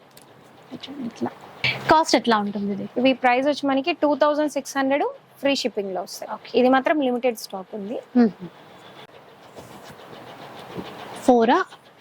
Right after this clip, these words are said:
Speaker 1: ఫోర్
Speaker 2: ఫోర్,
Speaker 1: కలర్స్ ఉన్నాయి.
Speaker 2: ఫోర్ కలర్స్.
Speaker 1: So లిమిటెడ్ స్టాక్. కోటానా?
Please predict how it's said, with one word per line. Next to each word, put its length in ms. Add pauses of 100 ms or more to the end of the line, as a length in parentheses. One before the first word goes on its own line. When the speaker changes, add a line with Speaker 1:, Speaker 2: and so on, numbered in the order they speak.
(140)
Speaker 1:
ఫోర్ 180
Speaker 2:
ఫోర్, 100
Speaker 1:
కలర్స్ 300
ఉన్నాయి. 180
Speaker 2:
ఫోర్ 180
కలర్స్. 340
Speaker 1:
So 160
లిమిటెడ్ 440
స్టాక్. 360 (3500)
కోటానా? 480